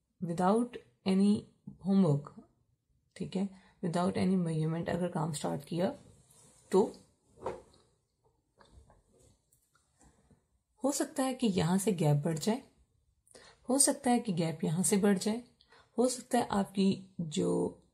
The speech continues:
यहाँ पे shape बन रही है ये गलत हो, हो सकता है कि posture जो आप दिखा रहे हैं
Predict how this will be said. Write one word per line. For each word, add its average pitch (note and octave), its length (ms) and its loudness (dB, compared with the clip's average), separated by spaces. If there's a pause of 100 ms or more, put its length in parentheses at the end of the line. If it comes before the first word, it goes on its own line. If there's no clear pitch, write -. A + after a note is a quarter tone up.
(280)
यहाँ F3+ 420 0
पे F#3+ 80 2
shape A#3+ 360 0
बन E3 260 0
रही E3 200 -2
है F3+ 240 -4
ये F3+ 180 0
गलत G3+ 400 0
हो, C#4 120 -12 (600)
हो G#3 100 4
सकता A3+ 340 0
है G3+ 300 4
कि - 140 -4
posture F3 640 0
जो E3+ 160 0
आप D#3 220 -2
दिखा - 380 -6
रहे E3 200 -4
हैं F#3 280 -4